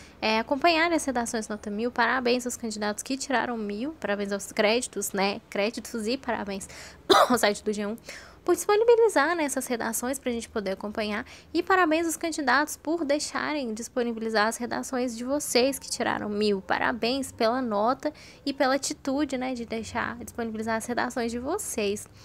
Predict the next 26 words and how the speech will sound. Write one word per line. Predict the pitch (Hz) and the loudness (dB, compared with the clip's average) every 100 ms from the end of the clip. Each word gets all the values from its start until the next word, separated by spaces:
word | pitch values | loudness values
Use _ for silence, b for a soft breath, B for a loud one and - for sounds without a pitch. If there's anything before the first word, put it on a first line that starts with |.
| B B B B - | B B B B -2
É | 214 | 0
muito | 220 254 285 | 0 0 6
bacana, | 302 320 320 247 247 | 6 6 4 2 4
né? | 220 | 2
Vocês | 226 226 233 | 0 -2 -4
estão | 240 | -2
ajudando | 226 226 214 220 | -4 -2 -4 -2
aí | 220 220 | 0 0
as | 214 | 0
outras | 208 - - | -4 -10 -8
pessoas | 202 - 208 202 202 | -6 -2 0 0 -2
também, | 202 190 190 202 | -4 -2 -2 -2
né? | 196 190 | -4 -6
Divulgar | 190 190 185 196 | -6 -2 -2 -2
educação, | 196 - 196 196 208 | -8 -2 -2 0 -4
conhecimento | 233 208 214 208 214 240 | -4 -4 -2 -2 -2 -2
e | 285 | 0
as | 311 | 0
pessoas | 339 349 330 | -2 -2 -2
que | - | -2
estão | 320 | 0
batalhando | 302 302 302 269 262 | 0 2 0 0 -2
aí | 254 | -2
na | 240 240 | -2 -2
vaga, | 233 214 208 B B B - | 0 0 -2 B B B -4
é, | 214 220 214 | 0 2 2